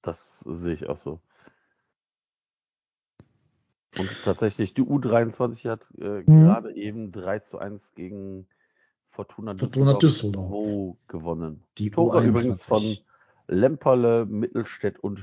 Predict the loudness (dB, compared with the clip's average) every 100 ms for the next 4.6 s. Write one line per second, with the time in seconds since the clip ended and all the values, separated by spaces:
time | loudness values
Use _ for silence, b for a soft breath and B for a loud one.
0 | -12 -10 -10 -10 -10 -10 -10 -4 2 2
1 | 0 -8 -10 -10 -2 2 6 6 6 6
2 | 6 6 4 4 2 2 2 2 0 -2
3 | 0 0 0 -2 -4 -4 -6 -10 _ b
4 | b b b 2 2